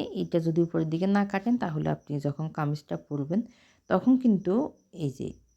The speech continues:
নিচের দিকে কর্নার দুটো ঝুলে থাকবে, এই জন্য। তো এরপর ফুট গলার মাপটা নেব, সাড়ে ছয় ইঞ্চি নিচে ফুট গলার মাপটা। এরপর আর্ম হোলের জন্য নিব হচ্ছে সাত ইঞ্চি, ঠিক আছে? এদিক থেকেও সাড়ে ছয় ইঞ্চি দিয়ে দিলাম,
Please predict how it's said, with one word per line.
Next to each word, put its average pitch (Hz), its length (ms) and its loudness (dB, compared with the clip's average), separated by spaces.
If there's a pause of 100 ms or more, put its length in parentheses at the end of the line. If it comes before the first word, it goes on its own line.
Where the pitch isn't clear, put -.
(500)
নিচের 190 280 2
দিকে 156 240 4
কর্নার 139 300 0
দুটো 135 220 -4
ঝুলে 135 320 0
থাকবে, 135 200 -8 (100)
এই 151 120 2
জন্য। 127 180 -4 (720)
তো - 40 -2
এরপর 269 340 2
ফুট 196 220 2
গলার 160 260 6
মাপটা 147 220 -2
নেব, 147 200 0
সাড়ে 196 260 2
ছয় 214 200 2
ইঞ্চি 214 180 0
নিচে 233 220 0
ফুট 156 240 -10
গলার 143 260 -4 (120)
মাপটা। 147 420 -4 (580)
এরপর 170 400 0 (140)
আর্ম 180 260 4
হোলের 202 300 0
জন্য 214 160 2 (120)
নিব 220 140 2 (120)
হচ্ছে - 340 -8
সাত - 320 -10
ইঞ্চি, 123 360 -8
ঠিক 285 140 -4
আছে? 403 200 -2 (1000)
এদিক 185 260 2
থেকেও 233 240 4
সাড়ে 190 260 0
ছয় 160 180 0
ইঞ্চি 156 180 -2
দিয়ে 180 180 2
দিলাম, 202 260 2